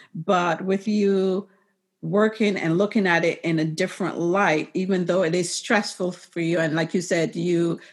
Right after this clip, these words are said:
cried, uh, for a long time when you found out, you're still realizing that you need to find strength within this,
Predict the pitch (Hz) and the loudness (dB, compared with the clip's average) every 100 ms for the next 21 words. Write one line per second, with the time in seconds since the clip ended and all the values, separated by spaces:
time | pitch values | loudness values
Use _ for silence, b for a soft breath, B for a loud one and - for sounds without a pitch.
0 | _ - 226 208 196 160 165 175 B B | _ -2 4 4 6 4 2 -2 B B
1 | - 170 165 165 170 165 185 190 190 214 | -4 -2 0 0 0 2 2 0 0 0
2 | 202 180 175 170 165 - 160 151 185 214 | 0 0 0 0 -2 -2 -2 0 2 2
3 | 160 160 B B B - 180 190 190 185 | 2 -2 B B B -8 0 2 2 0
4 | 170 - 220 208 190 180 180 185 202 202 | -4 0 2 2 2 2 2 2 2 0
5 | 190 170 156 - 175 185 190 185 185 - | 0 0 0 -2 -2 0 0 0 -2 -4
6 | 165 185 170 175 - 240 247 233 175 165 | -4 -2 -2 -2 -2 2 2 0 -4 -2
7 | 220 247 151 139 175 | 2 2 0 -2 -4